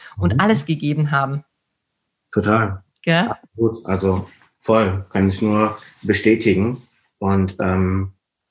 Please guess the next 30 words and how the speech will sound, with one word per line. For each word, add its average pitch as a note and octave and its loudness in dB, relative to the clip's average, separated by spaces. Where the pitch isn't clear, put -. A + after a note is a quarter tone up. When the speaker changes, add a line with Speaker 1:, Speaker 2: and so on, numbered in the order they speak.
Speaker 2:
ja, A#2+ 2
zum A2 0
Beispiel A2 0
auch, G2 -4
dass A#2 -6
du A2 -2
sagst, - -2
so G#2 2
viele C#3+ 0
Menschen A#2 0
kenne G#2+ -2
ich, - -6
oder G2 -2
auch F2 -6
zum A2+ 0
Beispiel G2 -2
bei F2+ -10
Frauen, A2 -2
die G2 -8
groß A#2 -2
sind - -4
und A#2 -2
die A2+ 0
dann B2+ 4
nicht - 0
hohe A#2 2
Schuhe - 2
tragen. E2 -8
Speaker 1:
Mhm. D3+ -8
Speaker 2:
Warum? A#2 -2